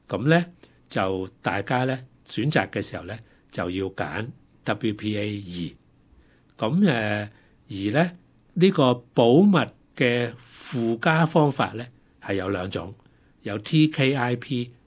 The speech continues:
同A E S。A E S咧嘅保密程度係比較高嘅，所以咧大家咧喺選擇嘅時候咧就要選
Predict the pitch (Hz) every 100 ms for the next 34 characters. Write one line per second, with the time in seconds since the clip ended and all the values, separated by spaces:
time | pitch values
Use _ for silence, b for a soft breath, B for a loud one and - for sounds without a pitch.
0 | _ - 85 98 117 131 127 120 123 120
1 | 107 - - _ b b b b b 165
2 | 170 151 156 156 156 147 139 - 131 -
3 | _ _ _ - 107 98 95 - 104 127
4 | 110 98 78 82 87 - - - 95 90
5 | - 104 85 - b b b - 117 151
6 | 127 156 160 b b - 95 104 123 117
7 | 127 127 _ _ _ _ - 127 - 110
8 | - 85 98 - 85 85 107 b b b
9 | 101 90 98 - 90 85